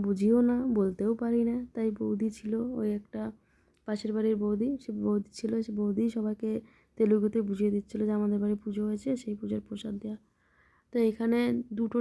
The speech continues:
ট্রেতে করে প্রসাদ আনা হচ্ছিল, আবার বাড়ি থেকে গিয়ে নিয়ে এসে আবার সব পাড়ায় পাড়ায় দেওয়া হচ্ছিল, কারণ হাতে করে নিয়ে কী করে ঘুরবো, ঘোরা তো সম্ভব না অত বাড়ি। প্লেটে প্লেটে করে নিয়ে এসে এসে দেওয়া হচ্ছিল। ছিল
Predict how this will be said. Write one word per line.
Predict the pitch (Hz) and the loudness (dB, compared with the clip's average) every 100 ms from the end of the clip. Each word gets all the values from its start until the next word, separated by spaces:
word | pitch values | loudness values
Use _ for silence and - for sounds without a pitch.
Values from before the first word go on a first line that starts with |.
| 226 | 0
ট্রেতে | 233 226 233 240 240 | 0 0 0 -2 -2
করে | 233 247 | 0 0
প্রসাদ | 233 208 233 220 | -2 -2 0 0
আনা | 220 233 | 2 0
হচ্ছিল, | 226 - 240 240 | 0 -4 -2 0
আবার | 220 233 233 240 | 0 -2 -2 0
বাড়ি | 220 220 | 0 0
থেকে | 214 214 208 | -2 -6 -4
গিয়ে | 220 220 | -2 0
নিয়ে | 220 226 | 0 0
এসে | 220 226 220 | -2 -2 -2
আবার | 226 220 | -2 -4
সব | 220 208 - - _ - - | -8 -10 -18 -20 _ -20 -2
পাড়ায় | 220 214 | 2 4
পাড়ায় | 226 220 202 | 4 2 2
দেওয়া | 208 202 | 2 0
হচ্ছিল, | 196 - 202 208 - _ _ _ _ | -4 -6 -6 -6 -10 _ _ _ _
কারণ | 226 226 208 | 0 2 2
হাতে | 208 226 | 2 0
করে | 233 233 | 2 2
নিয়ে | 233 233 226 | 2 2 0
কী | 226 - | -4 -2
করে | 233 208 | -2 0
ঘুরবো, | 214 247 294 214 - _ _ _ _ | -2 -4 -4 -6 -8 _ _ _ _
ঘোরা | 220 220 226 | 0 0 0
তো | 240 226 | -2 0
সম্ভব | 233 233 233 220 | 0 2 2 0
না | 220 | -2
অত | 226 220 | -2 -4
বাড়ি। | 208 208 _ _ _ _ _ _ - 240 | -4 -8 _ _ _ _ _ _ -14 -8
প্লেটে | 226 226 226 | 0 0 2
প্লেটে | 220 214 214 226 | 0 0 -2 -4
করে | 226 226 | -2 0
নিয়ে | 220 226 226 | 2 2 2
এসে | 220 226 | 0 -2
এসে | 226 285 302 226 | -2 -2 0 2
দেওয়া | 214 202 | 2 2
হচ্ছিল। | 208 - - 214 214 _ _ _ _ - | -2 -4 -8 -8 -8 _ _ _ _ -10
ছিল | - | -2